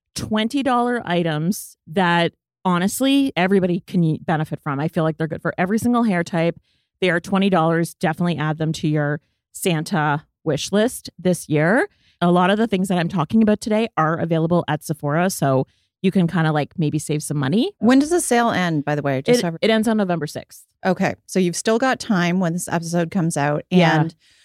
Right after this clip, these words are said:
Speaker 2: I think a big part of this movement, so to speak, is the Matilda Djerf
Speaker 1: Of it all.
Speaker 2: phenomenon.
Speaker 1: Yeah.
Speaker 2: Uh, you know, and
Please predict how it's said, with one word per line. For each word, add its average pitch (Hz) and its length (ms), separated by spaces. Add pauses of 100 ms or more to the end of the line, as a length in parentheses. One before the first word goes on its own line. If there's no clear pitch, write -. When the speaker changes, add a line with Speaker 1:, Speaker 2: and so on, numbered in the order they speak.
(200)
Speaker 2:
I 208 100
think 294 200
a 392 60
big 202 200
part 170 340
of 160 160
this 151 340
movement, 160 480
so 170 100
to 151 80
speak, 151 360
is 160 420
the 156 320
Matilda 156 580
Djerf 147 520 (180)
Speaker 1:
Of 185 60
it 175 80
all. 180 60
Speaker 2:
phenomenon. 196 520 (160)
Speaker 1:
Yeah. 175 220
Speaker 2:
Uh, 151 120
you 175 220
know, 170 300
and 170 260